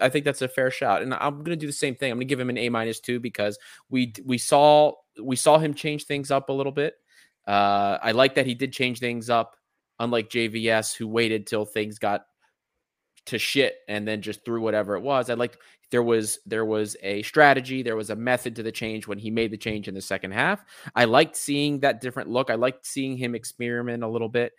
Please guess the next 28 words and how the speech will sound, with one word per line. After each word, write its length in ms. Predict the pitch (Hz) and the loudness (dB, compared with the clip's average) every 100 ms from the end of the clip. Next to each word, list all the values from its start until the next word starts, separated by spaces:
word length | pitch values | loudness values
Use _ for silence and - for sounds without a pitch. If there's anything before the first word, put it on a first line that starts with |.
| - - _ | -20 -20 _
giving 380 | 113 113 113 107 | -8 -6 -6 -6
a 60 | |
few 160 | 101 117 | -8 -8
different 280 | 113 110 110 | -6 -6 -4
types 200 | 110 104 | -4 -4
of 140 | 107 | -10
people, 560 | - 113 - 110 104 98 | -10 -10 -4 -4 -2 -4
um, 540 | 80 90 87 85 76 - | -4 -4 -4 -6 -10 -14
a 80 | 98 | -14
go. 500 | 95 127 143 151 151 _ _ _ _ - | -4 0 2 2 -2 _ _ _ _ -10
I 100 | 107 | -4
really 440 | 113 113 147 165 151 | -2 2 4 6 6
liked 300 | 135 123 120 | 4 2 2
what 80 | |
I 80 | 117 | 0
saw 460 | 110 123 117 113 113 - | 2 2 4 4 2 -2
in 180 | 110 104 | -4 -4
the 80 | 101 | -8
first 360 | - 110 - | -6 -6 -6
half. 300 | 110 107 107 - | -2 0 0 -4
Again, 420 | 104 120 120 107 _ _ _ _ _ _ _ _ - | -4 2 2 2 _ _ _ _ _ _ _ _ -2
I 100 | 117 | 0
know 240 | 120 139 | 4 6
that 260 | 143 147 - | 6 4 2
we, 380 | 127 131 131 - | -4 -2 0 -4
the 180 | 113 104 | -6 -4
goals 420 | 117 131 131 113 | 0 0 -2 -8
weren't 240 | 123 123 | -8 -8